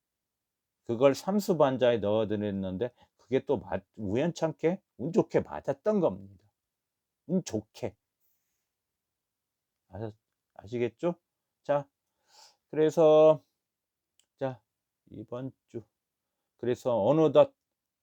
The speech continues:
연락에 우리가 새해 이천이십오 년도 일월 일일 날 새해, 자,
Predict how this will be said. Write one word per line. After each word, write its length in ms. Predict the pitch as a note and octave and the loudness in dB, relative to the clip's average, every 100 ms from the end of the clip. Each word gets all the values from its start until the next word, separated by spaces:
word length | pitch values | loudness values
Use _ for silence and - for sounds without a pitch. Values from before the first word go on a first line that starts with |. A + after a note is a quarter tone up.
| _ _ _ _ _ _ _ _ _ _ _ _ G2+ | _ _ _ _ _ _ _ _ _ _ _ _ -2
연락에 760 | A#2 E3+ G3 G3 E3 D3+ B2+ - | 2 6 8 8 8 0 -2 -8
우리가 440 | C#3 C3+ A#2 A#2+ A#2+ | -4 0 0 -2 -6
새해 420 | - E3 D3+ C#3 | 0 2 2 2
이천이십오 1160 | C3 B2 - C3 A#2+ G#2+ B2+ - - - A2 C3 | -2 -4 -6 -4 -4 -4 -4 -8 -18 -8 -4 0
년도 400 | C3+ B2 G#2+ G#2 | 0 0 -2 0
일월 340 | B2+ C#3 B2+ | 2 2 2
일일 240 | A#2+ B2 B2 | 0 -2 0
날 160 | A#2 | 0
새해, 480 | - D#3 D3+ C3+ B2 - | 0 2 2 2 -2 -12
자, 200 | B2+ | -16